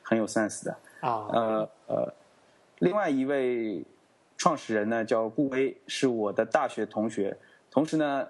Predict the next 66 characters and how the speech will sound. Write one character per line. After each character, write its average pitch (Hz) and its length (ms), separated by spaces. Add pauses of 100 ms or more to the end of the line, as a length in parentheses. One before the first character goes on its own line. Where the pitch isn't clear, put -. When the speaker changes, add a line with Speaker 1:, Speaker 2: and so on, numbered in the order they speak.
(680)
Speaker 1:
就 143 160
是 131 160
说 117 520
在 - 160
没 147 140
有 208 100
我 135 340
的 131 160
情 131 220
况 156 100
下， 151 200
他 - 180
跟 139 220
林 120 160
立 139 160
也 113 140
熟 120 240
识 - 220
了。 - 180 (380)
Speaker 2:
啊。 127 120
Speaker 1:
他 147 80
们 160 100
两 107 240
个 120 140
也 113 180
是 117 160
很 113 140
好 110 100
的 101 80
朋 107 240
友， 117 180 (340)
因 123 80
为 123 60
他 127 120
们 127 100
两 110 140
个 113 100
之 135 140
前 117 180
在 101 380 (220)
同 120 200
济 135 160
的 113 160
时 - 180
候 113 180
呢， 107 160 (340)
在 101 280
大 131 160
学 127 120
里 120 80
面 107 140
经 131 160
常 123 140
一 120 60
起 113 120
玩 101 160
摄 143 180
影， 101 160 (360)
所 127 140
以 131 40
我 110 120
们 113 140
三 180 200
个 180 100
人 120 240
在， 110 680